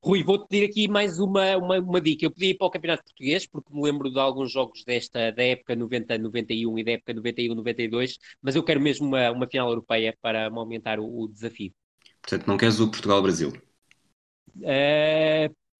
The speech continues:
Speaker 1: vamos a isso, vamos a isso. Acho que é um, acho que é um desafio, ah, interessantíssimo. É um jogo marcante. Creio que tu já usaste aqui no, no...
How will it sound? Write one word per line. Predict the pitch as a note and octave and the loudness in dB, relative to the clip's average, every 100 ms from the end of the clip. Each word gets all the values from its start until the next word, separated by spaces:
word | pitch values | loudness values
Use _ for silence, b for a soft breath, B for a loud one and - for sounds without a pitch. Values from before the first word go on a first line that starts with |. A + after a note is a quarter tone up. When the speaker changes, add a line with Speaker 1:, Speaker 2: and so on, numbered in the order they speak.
| _ - | _ -6
Speaker 1:
vamos | B3+ D#4 C4+ | 2 2 4
a | D4+ | 2
isso, | F#3+ - - _ - | 2 -2 -10 _ -12
vamos | F#3+ A3 G3+ | -2 0 2
a | G3 | 2
isso. | E3+ E3+ G#3 | 2 0 0
Acho | F#3+ - - | 0 0 0
que | G3+ | 2
é | |
um, | G3 F#3+ G#3 | 2 2 0
acho | F3+ F#3+ - | 2 2 2
que | G#3 | 2
é | |
um | G3 E3+ | 2 2
desafio, | E3 F3+ - F#3 G3 G3+ _ _ _ | 0 -2 -2 0 0 -2 _ _ _
ah, | F3 F3 F3+ | 0 4 4
interessantíssimo. | G3+ F#3 F#3+ - F#3 E3+ E3+ G#3+ F#3+ | 4 2 0 0 0 0 -2 -2 0
É | G3 | 2
um | F#3+ | 2
jogo | D3+ F#3 D#3+ E3+ D#3+ | 2 2 4 2 4
marcante. | D#3+ - F3 - | 2 2 0 0
Creio | G#3+ G3 | 0 0
que | - | -2
tu | E3 | -4
já | D#3+ | 0
usaste | E3+ C#3+ C#3+ E3 - E3 | 2 2 2 0 0 -4
aqui | - D#3+ | -2 -2
no, | D3 C#3+ C#3+ | 0 0 -2
no... | C#3+ C#3 C3+ C3+ C3 | -2 -2 -2 -2 -4